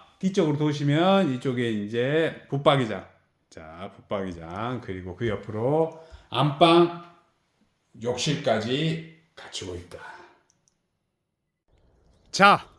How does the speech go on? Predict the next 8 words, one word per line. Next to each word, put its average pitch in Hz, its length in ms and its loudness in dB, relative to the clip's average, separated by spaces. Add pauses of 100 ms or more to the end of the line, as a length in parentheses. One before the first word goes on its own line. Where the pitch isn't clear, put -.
(500)
오늘의 220 300 6
매물 160 400 2 (560)
총 254 360 6 (640)
오백팔십칠 202 920 0
평, 151 460 -2 (300)
건평 202 460 6 (720)
사십오 - 1300 0
평에 113 300 -4